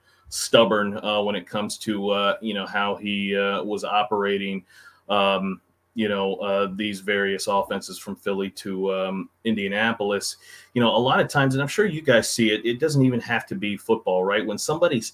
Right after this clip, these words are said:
experiences success quickly, right? They haven't put in the five, ten, fifteen years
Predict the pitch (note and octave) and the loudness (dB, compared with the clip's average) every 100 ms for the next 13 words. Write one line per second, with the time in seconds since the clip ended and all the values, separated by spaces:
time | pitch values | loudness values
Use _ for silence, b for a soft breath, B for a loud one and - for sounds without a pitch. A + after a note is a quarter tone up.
0 | - A2 - A2+ A2 A2 G#2+ - G2+ - | -12 -8 -6 -2 -2 -2 -4 -8 -8 -10
1 | - - - - - G#2 F2+ - _ _ | -10 -8 -8 -6 0 0 0 -8 _ _
2 | _ - C#3 - G2 F2+ G2 G2+ B B | _ 0 0 0 -6 -4 -2 -2 B B
3 | - A2+ C3 B2 - C3 B2 A2+ A2 A2 | 0 4 4 2 0 2 4 2 0 2
4 | G#2 G2 - A2+ G2 - A2+ G#2+ A2+ G#2 | 2 2 -4 -4 -4 -4 -6 -4 -4 -2
5 | G#2 G#2 G2 | -2 -4 -4